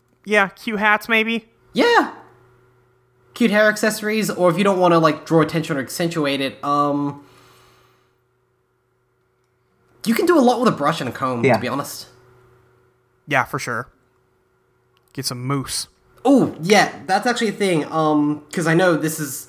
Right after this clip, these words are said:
Speaker 2: hard, especially for people who find it hard, like, taking a shower and especially washing the hair. Get some dry shampoo.
Speaker 1: Oh, yeah, dry shampoo, for sure.
Speaker 2: It's, like, that's the thing. It smells nice. It'll make you feel good about yourself. It takes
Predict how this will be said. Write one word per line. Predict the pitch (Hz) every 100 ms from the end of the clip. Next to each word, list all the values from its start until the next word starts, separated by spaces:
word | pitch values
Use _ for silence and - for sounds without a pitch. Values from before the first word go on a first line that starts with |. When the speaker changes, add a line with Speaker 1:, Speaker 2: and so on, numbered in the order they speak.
| - - -
Speaker 2:
hard, | - 151
especially | 139 160 - 131
for |
people | 165 160
who | - 147
find | - 123 135 131
it |
hard, | - - 135 127
like, | 127 - -
taking | - 147 139
a | 120
shower | 135 123
and | 120
especially | 117 143 - 127
washing | 123 123 135
the | 123
hair. | 139 131 - - - - - -
Get | 208 208
some | 214
dry | 185 180
shampoo. | 185 160 160 120 - _ _ _ _ -
Speaker 1:
Oh, | 165 165
yeah, | 165 160
dry | 143 147
shampoo, | - 147 135 143 131
for | 139
sure. | - - 131 123 - _ _ _
Speaker 2:
It's, | 208 165 - -
like, | 202 160 -
that's | 196 196
the | 190
thing. | 147 -
It | 185 160 - -
smells | - 185 208 208
nice. | 226 226 220 214 - - - _ _
It'll | 185
make | 180 170
you | 165
feel | 175
good | 127 180
about | 175 160 160
yourself. | 165 185 170 165 - - _ -
It | 170 170
takes | 170 160 - -